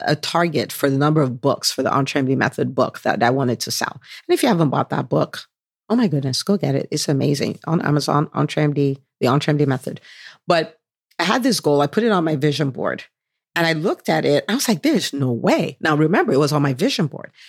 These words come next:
and I had made the decision. But on the inside, I'm like, "You can't set, like, you, how are you gonna do that?" But I had the vision board there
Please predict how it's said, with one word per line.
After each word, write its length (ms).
and 100
I 40
had 120
made 200
the 80
decision. 600
But 140
on 120
the 140
inside, 340
I'm 160
like, 280
"You 140
can't 340
set, 340
like, 280
you, 220
how 400
are 60
you 180
gonna 180
do 180
that?" 220
But 120
I 80
had 380
the 80
vision 360
board 300
there 320